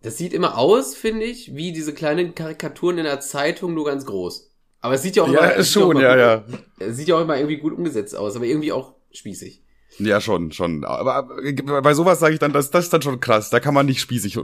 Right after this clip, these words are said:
Speaker 2: drunter, äh, hier drunter unterstellen. Aber jetzt so generell Karneval, also gerade in Köln war's dann schon teilweise ein bisschen spießig.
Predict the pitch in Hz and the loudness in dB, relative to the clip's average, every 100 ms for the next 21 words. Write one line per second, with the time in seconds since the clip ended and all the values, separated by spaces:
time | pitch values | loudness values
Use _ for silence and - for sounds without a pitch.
0 | - 98 87 87 73 69 62 92 90 80 | -4 -2 0 0 0 -4 -4 -2 -2 -2
1 | 95 90 90 90 85 82 - 95 90 90 | 0 0 0 0 0 -2 -4 -6 -6 -2
2 | 92 104 - - - - _ 92 98 107 | 0 -2 -6 -18 -18 -18 _ 2 4 4
3 | 120 - 131 131 127 113 127 165 165 147 | 2 -2 0 4 4 4 4 4 2 0
4 | 135 147 123 123 123 120 147 139 - 127 | 0 4 4 4 4 4 4 0 0 2
5 | 165 151 139 139 131 - 156 156 - 147 | 2 2 0 2 -2 -2 -6 -8 -2 0
6 | 147 143 135 135 127 - 113 - 78 - | 2 0 -4 -6 -8 -8 -10 -8 -10 -12